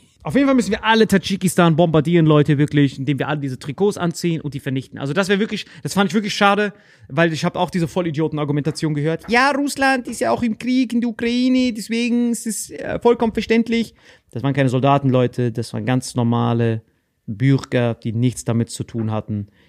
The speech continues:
Jeder von uns kennt einen Russen, mit dem wir aufgewachsen sind. Die waren noch bis vor vier Jahren, waren das unsere Nachbarn und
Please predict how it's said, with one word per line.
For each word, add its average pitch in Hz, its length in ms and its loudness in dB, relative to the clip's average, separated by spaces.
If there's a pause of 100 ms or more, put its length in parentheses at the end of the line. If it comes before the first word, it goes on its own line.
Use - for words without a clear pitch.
(140)
Jeder 123 280 4
von 113 200 0
uns 113 480 -2 (360)
kennt 120 200 -2
einen 104 160 -2
Russen, 113 420 -4
mit 110 100 -8
dem 107 120 -2
wir 101 100 -6
aufgewachsen 120 520 -6
sind. 107 320 -6 (300)
Die 107 80 -2
waren 139 120 4
noch 131 120 2
bis - 160 -6
vor 123 160 -4
vier 139 320 0
Jahren, 127 400 2
waren 120 100 0
das 117 160 -4
unsere 120 300 -2
Nachbarn 135 600 0
und 120 240 -6